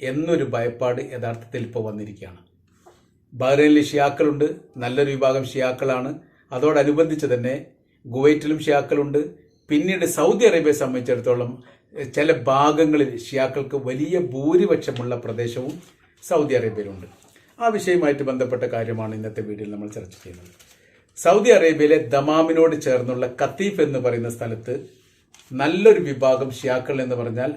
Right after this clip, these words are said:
അവിടെ ഭൂരിപക്ഷവും ഷിയാക്കളാണ്. ഷിയാക്കളെ സംബന്ധിച്ചിടത്തോളം അവരൊരു പ്രത്യേകപരമായിരിക്കുന്ന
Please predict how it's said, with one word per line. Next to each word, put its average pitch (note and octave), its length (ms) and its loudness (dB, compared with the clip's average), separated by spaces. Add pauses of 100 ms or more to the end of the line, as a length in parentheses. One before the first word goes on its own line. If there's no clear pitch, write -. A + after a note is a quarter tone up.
അവിടെ C#3 360 0 (180)
ഭൂരിപക്ഷവും E3 960 -4
ഷിയാക്കളാണ്. A2+ 680 -10 (880)
ഷിയാക്കളെ A3+ 400 6
സംബന്ധിച്ചിടത്തോളം E3+ 640 2
അവരൊരു D#3 300 0
പ്രത്യേകപരമായിരിക്കുന്ന C#3+ 1120 0